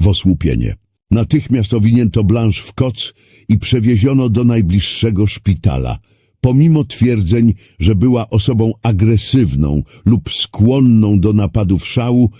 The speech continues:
Blanche przez cały czas zachowywała spokój i była posłuszna. Tymczasem w salonie domu Madame Monnier i Marcel siedzieli spokojnie,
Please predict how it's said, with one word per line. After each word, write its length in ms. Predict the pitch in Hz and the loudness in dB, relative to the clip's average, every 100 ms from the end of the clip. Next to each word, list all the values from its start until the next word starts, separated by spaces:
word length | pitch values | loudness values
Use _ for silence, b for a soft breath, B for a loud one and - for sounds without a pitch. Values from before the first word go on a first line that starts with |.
| b - | b -2
Blanche 580 | 78 127 127 120 - - _ _ - | 0 2 0 -2 -4 -14 _ _ -6
przez 300 | - 104 - | -2 -2 -2
cały 380 | - 123 123 104 | -4 0 0 0
czas 380 | - 117 104 | 0 -2 -2
zachowywała 840 | 98 87 101 104 92 101 101 101 87 | 0 0 0 0 0 0 0 0 -2
spokój 580 | - - 95 120 104 - b b _ | -4 -4 -2 0 0 -2 b b _
i 120 | 127 | 0
była 400 | 85 120 110 92 | 2 2 2 0
posłuszna. 840 | 80 98 - - 73 - 69 57 50 _ _ - | 0 -2 -4 -4 -4 -4 -6 -6 -8 _ _ -2
Tymczasem 640 | 123 110 147 127 135 131 113 | 0 0 -2 0 0 0 0
w 60 | |
salonie 480 | - 113 123 117 95 | 0 0 2 2 2
domu 420 | 78 120 110 113 b b b - | 2 2 2 2 b b b -2
Madame 340 | 113 117 135 | 0 2 2
Monnier 460 | 117 110 104 131 139 | 2 4 2 2 0
i 120 | 104 | 2
Marcel 580 | 98 92 - 127 131 117 b b | 2 0 -2 -2 -2 -2 b b
siedzieli 440 | - 120 98 113 107 | -4 0 2 2 0
spokojnie, 720 | - 110 - 110 80 64 53 | 0 -2 0 0 0 -2 -6